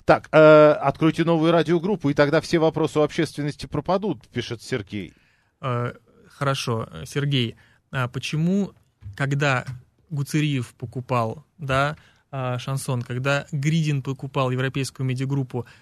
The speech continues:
Speaker 2: почему ни слова о том, что они должны были купить что-то другое или создать свое,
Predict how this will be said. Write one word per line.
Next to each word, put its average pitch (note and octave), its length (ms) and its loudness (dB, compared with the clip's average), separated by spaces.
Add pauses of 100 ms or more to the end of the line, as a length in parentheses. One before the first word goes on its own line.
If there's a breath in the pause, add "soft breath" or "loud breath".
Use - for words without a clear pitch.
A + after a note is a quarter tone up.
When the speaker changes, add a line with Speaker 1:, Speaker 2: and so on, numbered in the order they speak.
Speaker 2:
почему F3+ 640 0 (140)
ни D3 120 0
слова C#3+ 500 2
о B2+ 40 0
том, B2+ 320 -2 (260)
что - 400 -2
они C#3 200 2
должны C#3 320 0
были C3+ 260 -2
купить C3 320 -8
что-то - 220 -10
другое C3 400 -2
или B2+ 80 -2
создать B2 360 -4
свое, D3+ 420 -2